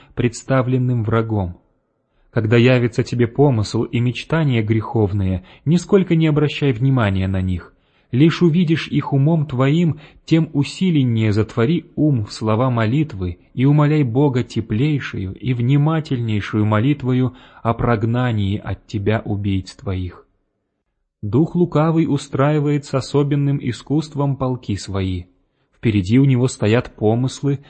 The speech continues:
облечённые во все виды правды, и мечтания, которые неопытный подвижник может принять не только за явления невинные, но и за вдохновение,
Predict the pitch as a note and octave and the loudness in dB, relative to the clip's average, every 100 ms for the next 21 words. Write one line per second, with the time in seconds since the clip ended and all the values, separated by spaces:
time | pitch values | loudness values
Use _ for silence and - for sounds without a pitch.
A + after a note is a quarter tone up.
0 | _ A#2 A#2+ C3 - C3+ C3 B2+ B2 B2+ | _ -2 2 0 2 0 2 0 0 0
1 | - C3 A#2+ B2 A#2+ - A2+ A#2 G#2+ A2+ | 0 0 2 2 0 0 0 0 0 -2
2 | - B2 C#3 D#3+ - - G2+ F#2+ F#2+ G2+ | -2 0 0 0 -4 -4 -2 0 -2 -2
3 | F#2 - - - - A#2+ A2+ A2+ A#2+ B2 | -4 -10 -10 -8 -2 0 2 2 2 2
4 | D#3+ C#3+ C3 A#2+ A#2+ A2+ C#3 F3+ A#2 A2 | 0 -2 -2 -2 -2 0 -2 -2 -2 -4
5 | A#2 B2+ B2+ - B2+ C3+ B2+ B2+ B2 G3+ | -2 -2 -4 -2 0 0 -2 -4 0 -2
6 | F#3+ A#2 G#2+ A2 A2+ A#2+ G#2+ G#2 G2 B2 | 0 0 2 2 2 0 0 0 0 0
7 | C#3 A2+ G2 F#2 F2+ - - _ - A#2 | 2 0 0 -2 -4 -8 -20 _ -4 2
8 | C#3 D3+ D3+ D3 D3+ - F#3 B2+ A#2 C3+ | 4 4 2 0 -2 0 -2 0 0 0
9 | B2 G#2 | 0 -2